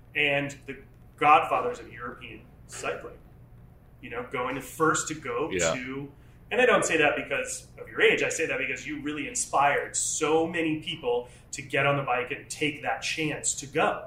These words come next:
Speaker 2: Yeah, it was,
Speaker 1: You
Speaker 2: uh,
Speaker 1: opened the doors.
Speaker 2: it was the interesting times. It was, and that would have never happened without the, the, the talent, just the God-given talent that that group of guys has. Uh, and that's, uh, something that I think about a lot.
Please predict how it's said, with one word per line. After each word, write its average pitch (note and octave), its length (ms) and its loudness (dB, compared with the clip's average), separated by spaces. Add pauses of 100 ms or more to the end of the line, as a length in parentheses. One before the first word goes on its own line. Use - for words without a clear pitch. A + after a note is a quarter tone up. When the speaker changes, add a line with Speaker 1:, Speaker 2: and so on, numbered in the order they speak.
Speaker 2:
Yeah, F2 360 6
it F2+ 160 6
was, F2 280 0
Speaker 1:
You F#2 100 6
Speaker 2:
uh, E2+ 240 2
Speaker 1:
opened E3 340 -4
the D#3 60 -2
doors. - 420 -6
Speaker 2:
it A2+ 80 8
was B2+ 220 4
the C#3+ 180 4
interesting D3 460 2
times. B2 400 -6 (140)
It F#2+ 140 -2
was, G#2+ 220 4
and F#2 240 -2 (840)
that B2 140 10
would A#2+ 100 8
have G2+ 120 8
never A#2 260 8
happened G2 420 6
without F2+ 400 4
the, E2+ 100 -8 (200)
the, F2 180 0 (300)
the G2+ 100 0
talent, - 600 2
just - 220 -6
the F2+ 160 -4 (340)
God-given F#2+ 480 2
talent F#2+ 380 0
that F2+ 120 -6
that F2 220 -4
group F2+ 180 -4
of D#2+ 100 -12
guys E2 280 -2
has. F2 340 -4 (840)
Uh, E2 480 6 (100)
and F2 160 2
that's, - 760 4 (300)
uh, F2 160 0
something G2+ 360 2
that F2 120 4
I D#2+ 60 2
think F#2+ 240 -2
about E2 240 2
a D#2+ 40 0
lot. E2 400 2